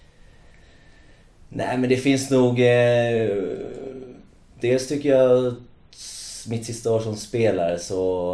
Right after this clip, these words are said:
eh, hade jag en väldigt bra tränare, Thomas Nörgård, som på något sätt blev en inspiratör i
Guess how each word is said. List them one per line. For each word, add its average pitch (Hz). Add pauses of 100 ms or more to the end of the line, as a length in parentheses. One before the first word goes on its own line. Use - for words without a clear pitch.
(100)
eh, 92 (1500)
hade 95
jag 87 (360)
en 92 (120)
väldigt 90
bra 87
tränare, 92 (100)
Thomas 92
Nörgård, 101 (220)
som 92 (300)
på 90
något 92
sätt -
blev 87
en 80 (680)
inspiratör 85
i 85